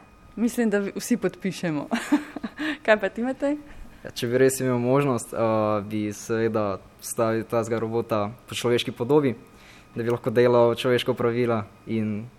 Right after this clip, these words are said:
Speaker 2: da bi imel tudi umetno inteligenco in bi se sam razvijal naprej, <laughs> bi lahko začel razmišljati, ampak to je seveda še do zdaj nemogoče narediti.
Speaker 1: Pa ti, Max, kakšen bi bil tvoj, eh,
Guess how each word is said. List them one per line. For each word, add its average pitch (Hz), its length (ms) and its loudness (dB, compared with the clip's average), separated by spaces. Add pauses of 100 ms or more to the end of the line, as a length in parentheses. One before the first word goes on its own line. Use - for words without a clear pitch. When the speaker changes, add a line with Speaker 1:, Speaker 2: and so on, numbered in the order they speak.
(220)
Speaker 2:
da 147 60 2
bi 147 60 2
imel 143 120 2
tudi 143 220 -2
umetno 139 240 2
inteligenco 135 520 2
in 123 40 0
bi 120 60 -4
se 127 80 -4
sam 135 220 4
razvijal 127 340 4
naprej, 131 440 6
<laughs> 135 100 -4
bi 123 80 0
lahko 120 200 -2
začel 120 220 -2
razmišljati, 117 580 0 (360)
ampak 107 280 -4 (520)
to 139 60 4
je 117 120 4
seveda 117 260 4
še 107 280 -2 (120)
do 123 120 0
zdaj 113 200 4
nemogoče 110 480 0
narediti. 107 360 -6 (840)
Speaker 1:
Pa - 100 4
ti, 269 200 4
Max, 254 480 4 (200)
kakšen 233 360 2
bi 220 100 2
bil 190 380 2
tvoj, 240 420 2
eh, 185 460 2